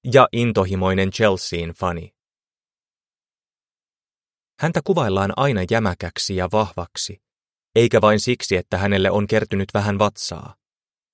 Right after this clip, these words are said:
Jokaiseen rikospoliisin tiimiin tarvittaisiin yksi Gislingham, ja juuri hänenlaisensa kaverin haluaisi köyden toiseen päähän, jos olisi hukkumaisillaan.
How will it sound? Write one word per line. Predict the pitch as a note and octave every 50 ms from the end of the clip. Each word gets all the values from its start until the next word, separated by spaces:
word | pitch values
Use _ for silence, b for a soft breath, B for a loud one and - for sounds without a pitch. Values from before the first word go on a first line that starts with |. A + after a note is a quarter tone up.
| _ _ _ _ _ _ _ _ _ _
Jokaiseen | A2+ A2 A#2+ B2+ - C#3+ A#2 G#2 - - F#2+ F#2 F2
rikospoliisin | - G#2+ G#2+ - A2 - - - F#2+ F#2 F#2 F2 - - F#2 F2+ -
tiimiin | G#2+ G#2 G2+ F#2+ F#2 F#2 F2+ F2
tarvittaisiin | - G2 G#2 A2+ G#2 G2 - - F#2+ F#2+ - - G2 F#2+ F#2 -
yksi | G#2+ A2 - - - F#2
Gislingham, | F2+ F#2+ G2+ G2+ - G2+ F2+ E2+ E2 D#2+ E2 E2 E2 E2 D#2+ - _ _ _ _ _ _ _ _ _ _ _ _ - A2+
ja | B2+ B2
juuri | G#2+ A#2+ B2 B2+ A#2 A2
hänenlaisensa | G2 G#2+ A#2 A#2+ A2+ G2 F2+ F2 F2+ F2 - F#2 - F#2+ - -
kaverin | - G2+ F#2+ G2+ F2+ F2 F2 F2
haluaisi | F2+ F#2+ G2 G2 F#2+ F#2+ - A2 G2
köyden | - A#2 A2 G#2+ G2+ F#2+ F2
toiseen | - B2 A#2 G#2+ - - E2 E2 E2 E2
päähän, | - F#2+ F2+ E2+ E2 E2 E2+ - - - _ _ _ _ _ _ _
jos | A2+ B2+ C#3+ C#3 -
olisi | - A#2+ A2 G#2+ - G#2
hukkumaisillaan. | - C#3 - - - - E2 E2+ E2+ E2+ - - F2 F2 F2 D#2+ - F2 F2+ - F#2+